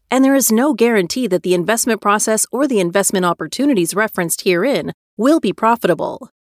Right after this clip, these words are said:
Past performance is neither indicative nor a guarantee of future results.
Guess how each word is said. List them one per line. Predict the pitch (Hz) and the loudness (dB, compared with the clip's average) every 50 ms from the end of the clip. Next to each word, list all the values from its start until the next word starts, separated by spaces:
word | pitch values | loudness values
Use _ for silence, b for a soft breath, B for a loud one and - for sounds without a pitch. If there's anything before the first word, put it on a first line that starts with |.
| _ _ | _ _
Past | - - 247 262 294 - - - | -10 -4 -2 0 0 -2 0 0
performance | - 294 - - 214 208 214 208 208 - - 202 | -2 0 2 2 2 2 2 2 0 0 -2 -2
is | 226 185 196 | -2 0 0
neither | 214 247 254 240 208 | 0 2 2 2 2
indicative | 185 175 165 - 226 240 - 262 247 247 240 214 | 2 0 0 -2 -2 -2 0 0 -2 -2 0 0
nor | 208 220 240 262 - | 0 0 0 0 0
a | - 226 | -2 -2
guarantee | 180 - 226 254 277 262 220 175 165 - 262 269 208 | -2 0 0 0 2 2 0 -2 -2 -4 -2 -2 -2
of | 156 - | -2 -2
future | - 226 214 - 202 175 | -4 -4 -4 -2 -2 -2
results. | 156 165 156 - 220 180 139 117 - - - - | -2 0 0 0 0 0 -2 -6 -6 -4 -4 -4